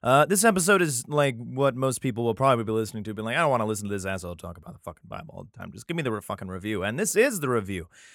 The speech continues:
um, coming from easy english dot bible, I guess. Um, this is gonna be the two kings thing, so I'm just gonna see if I can plow through this stuff. Uh, this one seems a bit longer than some of the other ones, but we'll, we'll see what happens. Uh, maybe it'll explain itself, but, uh,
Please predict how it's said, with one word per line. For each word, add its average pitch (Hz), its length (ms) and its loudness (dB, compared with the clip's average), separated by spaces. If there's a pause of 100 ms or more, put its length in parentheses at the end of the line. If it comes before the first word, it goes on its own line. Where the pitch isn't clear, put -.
(140)
um, 113 320 4
coming 139 220 -2
from 135 200 -4
easy 165 320 -2
english 156 380 0
dot 143 220 2 (100)
bible, 110 480 2
I 92 120 -4
guess. 85 280 -10 (380)
Um, 123 680 4
this 143 200 0
is 143 140 -4
gonna 143 160 -2
be 135 100 0
the 123 80 -4
two 123 200 -4
kings 104 380 -6
thing, 101 160 -12
so 98 140 -10
I'm 101 100 -4
just 104 140 -6
gonna 98 260 -4
see - 200 -4
if 101 100 -2
I 101 80 0
can 87 240 -8 (1000)
plow 101 240 -2
through 98 320 -8
this 87 180 -10
stuff. - 320 -12 (360)
Uh, 123 100 4
this 202 140 2
one 247 100 0
seems 220 220 0
a 202 40 0
bit 196 140 2
longer 175 280 2
than 101 140 -4
some 101 180 -2
of 95 40 -4
the 95 120 -2
other 90 140 -4
ones, 87 260 -8
but 104 160 -10
we'll, 117 240 -6
we'll 135 120 -6
see 151 160 -8
what 135 140 -4
happens. - 440 -10
Uh, 98 180 -8
maybe 127 200 0
it'll 131 140 0
explain 180 320 -4
itself, 165 400 -4
but, 127 320 -2
uh, 117 160 2